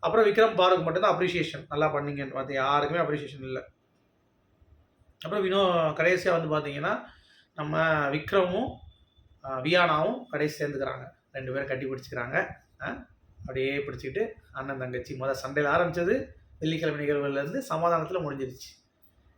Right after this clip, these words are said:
ஒரு அண்ணனை தங்கச்சி இப்படியா கட்டி பிடிப்பாங்க அப்படின்ற மாதிரி தான் இருக்கு. ஆ, கேவலத்தின் உச்சம். "இவங்க போற நாடகத்துக்கு நாங்க பொறுப்பா?" அப்படின்ற மாதிரி ஆயிடுச்சு. சரி, அடுத்து பார்வதிக்கு ஒரு குறும்படம் இருக்கான்னு சொல்லிட்டு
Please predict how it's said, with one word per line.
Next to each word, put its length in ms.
ஒரு 140
அண்ணனை 280
தங்கச்சி 300
இப்படியா 200
கட்டி 160
பிடிப்பாங்க 380
அப்படின்ற 380
மாதிரி 180
தான் 120
இருக்கு. 260
ஆ, 40
கேவலத்தின் 600
உச்சம். 400
"இவங்க 220
போற 240
நாடகத்துக்கு 560
நாங்க 220
பொறுப்பா?" 320
அப்படின்ற 340
மாதிரி 140
ஆயிடுச்சு. 340
சரி, 260
அடுத்து 360
பார்வதிக்கு 520
ஒரு 80
குறும்படம் 360
இருக்கான்னு 240
சொல்லிட்டு 320